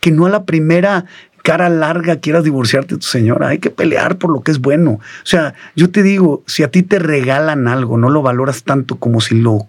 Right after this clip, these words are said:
trabajas. Y ese trabajo te hace protegerlo más. Te doy un ejemplo.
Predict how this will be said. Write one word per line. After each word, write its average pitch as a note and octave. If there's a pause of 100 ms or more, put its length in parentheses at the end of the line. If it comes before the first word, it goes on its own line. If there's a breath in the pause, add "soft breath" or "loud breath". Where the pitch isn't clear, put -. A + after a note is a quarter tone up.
(100)
trabajas. - (600 loud breath)
Y D3
ese F3
trabajo C#3
te B2
hace A#2+
protegerlo A2
más. B2
Te B2
doy B2
un B2
ejemplo. A#2